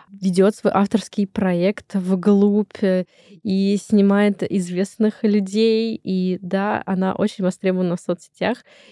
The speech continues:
И я обязательно в своем Telegram-канале "Формула стиля" скину ее контакты, а, всевозможные ссылки. И, девочки, это прям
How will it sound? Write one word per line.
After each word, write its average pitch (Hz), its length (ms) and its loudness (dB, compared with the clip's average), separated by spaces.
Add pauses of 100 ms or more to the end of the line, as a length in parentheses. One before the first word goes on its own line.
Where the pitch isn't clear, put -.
И 190 100 -4
я 196 80 2
обязательно 196 680 0
в 175 60 -14
своем 185 200 -2
Telegram-канале 170 880 -4
"Формула 170 320 -2
стиля" 233 500 -6
скину 202 360 -2
ее 175 180 -2
контакты, 202 680 -4 (380)
а, 190 160 -2
всевозможные 180 760 0
ссылки. 233 480 -2
И, 190 420 -4
девочки, 185 640 -4
это 185 440 -6 (100)
прям 170 400 -6